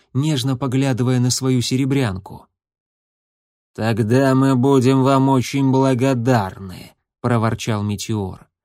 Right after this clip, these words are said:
"Ни один воин речного племени не тронет вас на нашей территории до тех пор, пока вода не отступит, и мы не сможем вернуться в свой лагерь. После этого мы будем сами заботиться о себе".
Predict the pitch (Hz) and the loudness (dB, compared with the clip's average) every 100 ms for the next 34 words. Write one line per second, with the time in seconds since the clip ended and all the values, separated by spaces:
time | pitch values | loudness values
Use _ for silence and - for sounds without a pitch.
0 | _ - - - 113 120 131 135 127 117 | _ -20 -20 -4 2 4 4 2 2 2
1 | 139 131 113 135 135 127 123 123 127 - | 4 4 4 4 4 4 4 4 2 0
2 | 131 131 131 127 123 131 135 131 131 131 | 0 2 4 2 2 2 2 2 2 2
3 | 131 135 131 143 156 160 131 110 - 117 | 2 0 -2 -2 2 4 2 -2 -2 0
4 | 120 113 131 127 123 127 120 - 117 127 | 2 0 0 0 2 0 0 -2 -2 0
5 | 120 120 - 165 139 104 95 - - - | 0 0 0 0 0 -2 -6 -16 -20 -20
6 | - - - 117 127 147 131 - 151 147 | -20 -16 -4 0 2 2 0 0 2 4
7 | 139 123 139 143 143 143 131 143 139 139 | 4 2 0 2 2 4 4 2 2 2
8 | 139 - - - 185 - 113 95 - - | 0 -2 -4 2 4 4 -4 -12 -16 -20
9 | - - 131 135 143 143 131 160 156 151 | -18 0 2 4 2 2 0 2 2 2
10 | 123 147 135 139 139 147 147 117 151 131 | 2 2 2 2 2 2 0 0 0 0
11 | - 147 147 147 143 120 104 107 - - | 0 4 4 4 4 2 0 -8 -12 -20
12 | - - - 131 127 131 135 139 131 127 | -20 -20 0 2 2 2 2 4 2 2
13 | 131 131 131 127 135 131 131 - - 151 | 2 4 4 4 4 4 2 0 2 2
14 | 123 113 104 98 110 104 104 - 107 - | 4 2 -2 -2 -2 -2 -4 -4 -6 -4
15 | 120 107 - 123 104 104 82 | -4 -4 -4 -4 -2 -4 -6